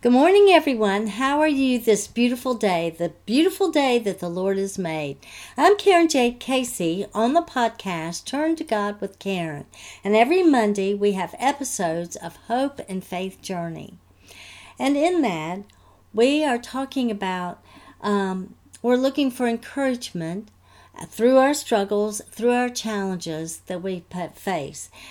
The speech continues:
And we have hope for healing. We always know that we can turn to God about anything. He is our refuge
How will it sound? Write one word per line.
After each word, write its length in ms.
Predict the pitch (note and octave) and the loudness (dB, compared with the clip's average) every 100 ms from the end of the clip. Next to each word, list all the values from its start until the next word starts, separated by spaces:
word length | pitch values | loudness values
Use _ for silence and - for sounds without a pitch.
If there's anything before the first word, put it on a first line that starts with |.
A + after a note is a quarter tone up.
| - | -10
And 160 | B3 C4 | -4 0
we 80 | C4+ | 0
have 240 | B3+ A#3+ | -2 -4
hope 380 | A3 C#4+ B3 - | 0 0 0 -4
for 160 | A3 G#3+ | -8 -6
healing. 600 | G#3 A#3 G#3 E3 - - _ - - _ - | -4 -2 -2 -2 -10 -16 _ -20 -20 _ -2
We 160 | F#3 | -2
always 400 | G3+ A3 C#4 D4 | 0 2 2 0
know 240 | A#3+ F#3 F3+ | 0 0 -2
that 220 | E3+ - | -6 -6
we 80 | G3+ | -4
can 200 | G#3 G#3 | -4 -4
turn 300 | B3+ D4+ D#4+ | -2 -2 -2
to 100 | D#4+ | -2
God 400 | A#3+ G#3+ G3 G3 | -2 -2 -4 -8
about 320 | F3 F3 E3+ - | -8 -6 -6 -4
anything. 640 | G#3+ G#3+ G3+ E3+ C#3+ D#3 - | -2 -2 -2 -6 -12 -14 -14
He 460 | A#3+ C4+ A3 A#3+ | -6 -4 -2 -2
is 180 | D4+ - | -2 0
our 160 | G3 E3+ | -2 -2
refuge 800 | F#3+ A#3 A3 F3+ D#3 C#3 - | 0 -2 -2 -8 -8 -10 -14